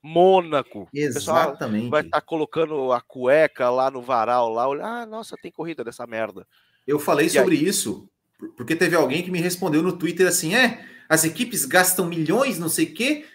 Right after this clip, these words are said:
Speaker 2: pra vir gente reclamar de ordem de equipe." Eu falei, Cara, gasta milhões, porque tem milhões de pessoas que assistem, porque tem milhões de pessoas que falam sobre isso, porque tem milhões de pessoas que vão nos autódromos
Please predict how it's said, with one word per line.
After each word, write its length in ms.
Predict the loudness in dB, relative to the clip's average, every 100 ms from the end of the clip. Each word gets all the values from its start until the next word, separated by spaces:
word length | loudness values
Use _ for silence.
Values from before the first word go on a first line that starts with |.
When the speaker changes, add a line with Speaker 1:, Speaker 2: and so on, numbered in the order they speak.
| _
Speaker 2:
pra 120 | 0
vir 200 | 2 2
gente 260 | 2 2 2
reclamar 440 | -2 0 0 0
de 80 | 4
ordem 200 | 2 4
de 60 | -2
equipe." 180 | -4 -6
Eu 40 |
falei, 180 | -4 -2
Cara, 260 | 2 2
gasta 380 | 2 4 4 2
milhões, 560 | -2 0 0 -2 -4 -8
porque 280 | -10 -4 -2
tem 120 | 0
milhões 460 | 2 2 2 2
de 60 | 0
pessoas 420 | -2 -4 -4 -8
que 100 | -8
assistem, 460 | -8 -8 -10 -12 -14 _ _ _ _
porque 120 | -2
tem 120 | 0
milhões 360 | 4 4 4 2
de 60 |
pessoas 380 | 0 -4 -4 -8
que 100 | -8
falam 320 | -4 -2 -2
sobre 260 | -4 -8 -8
isso, 220 | -10 -12 _ _ _
porque 200 | -6 -2
tem 160 | -2 -2
milhões 360 | -2 0 0 0
de 80 |
pessoas 340 | -2 -4 -4 -8
que 120 | -10
vão 260 | -4 -2 -2
nos 160 | -4
autódromos 680 | -6 -6 -8 -8 -10 -14 -18